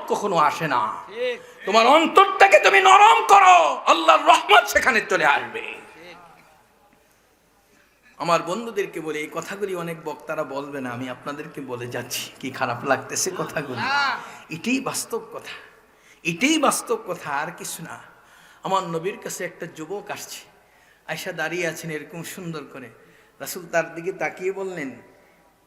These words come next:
Speaker 1: "কি জন্য আসছো?" কয়, "আমি মুসলমান হতে আসছি।" কয়, "তাই নাকি, মুসলমান হবে?" কয়, "হ্যাঁ, আমি মুসলমান হব।" রাসূল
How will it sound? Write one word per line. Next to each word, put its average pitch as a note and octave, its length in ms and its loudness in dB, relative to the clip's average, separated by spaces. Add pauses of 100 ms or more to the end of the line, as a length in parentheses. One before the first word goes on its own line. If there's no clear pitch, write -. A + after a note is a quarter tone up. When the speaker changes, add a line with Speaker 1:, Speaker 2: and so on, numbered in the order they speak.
(160)
Speaker 1:
"কি E3 100 -16
জন্য F#3+ 240 -10
আসছো?" D#3+ 420 -8
কয়, E3 80 -6
"আমি E3+ 120 -10
মুসলমান G#3+ 560 -4
হতে D#3+ 300 -10
আসছি।" - 480 -8 (1200)
কয়, F3+ 120 -8
"তাই G3 220 -2
নাকি, A#3+ 280 -4
মুসলমান A3 540 -8
হবে?" A#3+ 300 -4
কয়, - 160 -14
"হ্যাঁ, C4+ 120 0
আমি B3 100 -4
মুসলমান G3+ 520 -8 (100)
হব।" B2+ 80 -20 (840)
রাসূল E3 500 -2